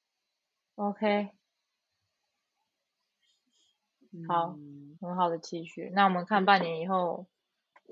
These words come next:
Speaker 1: 你有什么成长？
Speaker 2: 哎，我想到一个，我想看到我哥，
Speaker 1: 嗯。
Speaker 2: 好想看到我哥。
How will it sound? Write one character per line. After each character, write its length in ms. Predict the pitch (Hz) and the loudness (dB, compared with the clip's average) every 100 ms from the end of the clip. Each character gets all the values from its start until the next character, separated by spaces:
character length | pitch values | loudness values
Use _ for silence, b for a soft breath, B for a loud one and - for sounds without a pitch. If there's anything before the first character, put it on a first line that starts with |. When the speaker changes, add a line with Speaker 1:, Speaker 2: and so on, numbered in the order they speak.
| - | -12
Speaker 1:
你 80 | 185 | -4
有 100 | 185 | -4
什 140 | 208 175 | -4 -6
么 180 | 170 180 | -6 -6
成 280 | 180 196 247 | -4 -2 2
长？ 400 | 240 208 254 - _ _ _ _ - _ - | 4 4 2 -2 _ _ _ _ -20 _ -8
Speaker 2:
哎， 80 | |
我 40 | 220 | -4
想 200 | 220 202 | 0 2
到 100 | 226 | 2
一 60 | |
个， 340 | 202 175 160 - _ _ - - | 0 -2 -4 -6 _ _ -20 -20
我 100 | 196 | -10
想 140 | 202 170 | -10 -8
看 120 | 196 | -6
到 100 | 190 | -4
我 60 | 202 170 | -2 -4
哥， 200 | 143 139 | -8 -14
Speaker 1:
嗯。 140 | 175 - _ _ _ _ | -18 -20 _ _ _ _
Speaker 2:
好 120 | 160 | -18
想 180 | - - | -16 -18
看 220 | - 180 170 | -16 -16 -12
到 140 | 165 | -12
我 80 | - - | -14 -20
哥。 180 | 233 196 | -20 -20